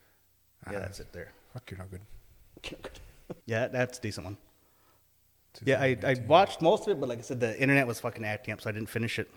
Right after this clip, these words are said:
Speaker 1: I don't know how the hell you, I don't, I don't know how you can do it.
Speaker 2: <laughs>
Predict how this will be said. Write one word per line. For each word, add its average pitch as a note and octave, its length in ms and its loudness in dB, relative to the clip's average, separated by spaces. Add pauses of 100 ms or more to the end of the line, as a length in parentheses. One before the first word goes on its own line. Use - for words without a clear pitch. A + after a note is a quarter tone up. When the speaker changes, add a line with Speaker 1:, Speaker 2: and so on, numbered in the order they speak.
(760)
Speaker 1:
I - 40 -14
don't A3+ 140 -6
know F3 80 0
how B2+ 140 2
the A2+ 120 -2
hell B2 180 -2
you, A#2+ 300 -2 (180)
I G#2 60 -8
don't, A2 260 -6
I G2+ 40 -10
don't G#2+ 120 -10
know G2+ 80 -10
how G2+ 80 -8
you G2+ 100 -10
can F#2+ 120 -16
do F#2+ 100 -16
it. - 440 -8 (260)
Speaker 2:
<laughs> - 60 -4